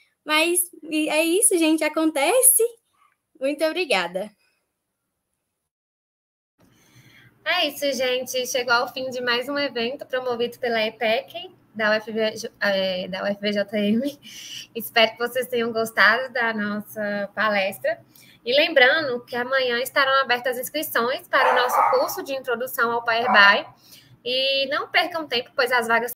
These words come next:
Speaker 2: são limitadas. E todas as informações tá no nosso Instagram, que é arroba epec, E P E Q ponto F V J M.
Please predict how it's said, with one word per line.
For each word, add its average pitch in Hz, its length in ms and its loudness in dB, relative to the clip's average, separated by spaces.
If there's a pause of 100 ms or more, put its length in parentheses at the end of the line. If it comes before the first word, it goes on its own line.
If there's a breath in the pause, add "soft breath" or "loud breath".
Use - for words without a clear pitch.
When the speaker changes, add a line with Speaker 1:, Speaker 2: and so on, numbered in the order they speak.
(140)
Speaker 2:
são 240 100 -6
limitadas. 233 680 0
E 254 140 -10
todas 330 260 0
as 359 100 -4
informações 277 880 -2 (840 soft breath)
tá 254 140 6
no 269 120 0
nosso 254 240 -2
Instagram, 285 540 0
que - 100 -6
é 285 60 2
arroba 233 560 0
epec, 240 720 -4
E 233 200 -2
P - 140 -6 (200)
E 214 60 -2
Q 185 420 -8
ponto 240 260 -6
F 226 160 2 (100)
V 233 140 4
J 233 320 4
M. 220 260 -4